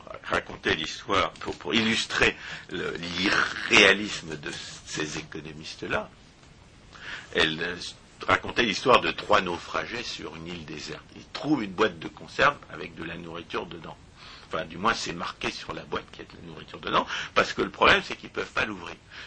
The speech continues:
Ils peuvent pas l'ouvrir parce qu'ils n'ont pas d'ouvre-boîte. Et alors, euh,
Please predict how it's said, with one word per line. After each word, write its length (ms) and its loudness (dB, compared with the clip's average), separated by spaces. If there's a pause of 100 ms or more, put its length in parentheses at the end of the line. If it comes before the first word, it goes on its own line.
(120)
Ils 40 -16
peuvent 200 0
pas 140 10
l'ouvrir 320 2
parce 200 2
qu'ils 260 -6
n'ont 140 -6
pas 220 -2
d'ouvre-boîte. 560 -14 (680)
Et 80 -4
alors, 220 0 (220)
euh, 40 -14